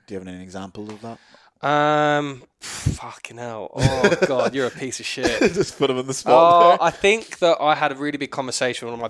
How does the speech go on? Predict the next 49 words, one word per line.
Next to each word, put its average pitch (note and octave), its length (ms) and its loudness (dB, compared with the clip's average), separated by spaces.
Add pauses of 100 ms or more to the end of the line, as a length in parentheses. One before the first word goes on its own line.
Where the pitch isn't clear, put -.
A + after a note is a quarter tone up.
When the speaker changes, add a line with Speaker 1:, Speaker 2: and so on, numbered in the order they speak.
Speaker 2:
best - 160 -6
mates A#2 200 -10
back - 240 -8
home A2 360 -8
where A2 360 -6 (720)
in C3 140 -6
one C3 100 -6
of C3 60 -4
my C3 180 -4
early B2+ 280 0
relationships, A#2 1040 -8 (460)
I B2+ 200 2
had A#2 180 -6
realised G#2 720 -6
that G2+ 280 -6
the A#2 80 -16
reason B2+ 380 -10
why A#2 100 -4
I A2+ 40 -8
got - 160 -12
into A#2 280 -12
it G2 120 -12
is - 60 -16
because - 360 -12 (100)
she - 220 -8
gave A2+ 260 -6
me A2 120 -14
something G#2+ 440 -12
I A2 140 -8
couldn't A2 260 -16
get G#2 140 -10
myself. B2+ 640 -6 (260)
Speaker 1:
Okay. F#2+ 160 -16
Speaker 2:
So A#2+ 100 -2
I B2 100 4
wasn't B2 260 -8
a - 20 -10
very A#2 160 -8
confident A#2 480 -12
person. A#2+ 640 -8 (320)
And A#2 100 -10
I - 40 -10
think B2 200 -10
as B2+ 200 -2
I B2+ 40 0
got B2 200 -6
through A#2+ 160 -10
the A2 60 -12
relationship, A2+ 680 -8